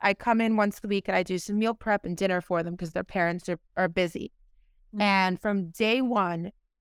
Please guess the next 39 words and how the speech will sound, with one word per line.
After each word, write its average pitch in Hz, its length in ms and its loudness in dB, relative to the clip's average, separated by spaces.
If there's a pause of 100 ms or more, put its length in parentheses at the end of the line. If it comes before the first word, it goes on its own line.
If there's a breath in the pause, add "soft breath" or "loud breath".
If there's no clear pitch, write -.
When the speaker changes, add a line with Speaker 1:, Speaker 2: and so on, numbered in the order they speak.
(120)
Speaker 1:
the - 100 -4
oldest 208 400 -2
boy 202 260 4
was 185 160 -2
ten. 175 480 0
They're 180 140 -2
now, 180 260 2
like, 175 180 -4
in 180 80 -4
high 175 140 0
school, 175 280 -2
and 180 120 0
the 175 40 -2
youngest 185 420 0
was 190 100 -6
six. - 480 -4 (640)
And 196 240 2
I 202 180 4
prepared, 220 760 2 (420)
you 214 120 0
know, 202 80 4
I 202 100 4
made, 233 240 2
like, 226 160 -2
a 196 40 -8
kid-friendly 190 720 0
menu 208 480 2
'cause - 140 -10
I 185 100 -2
was 190 100 -6
like, 190 100 -6
"They're 185 140 0
little 185 160 -2
kids, 175 300 -2
they're 170 100 0
not 165 100 -4
gonna 180 140 -2
wanna 180 240 0
eat." 180 280 -2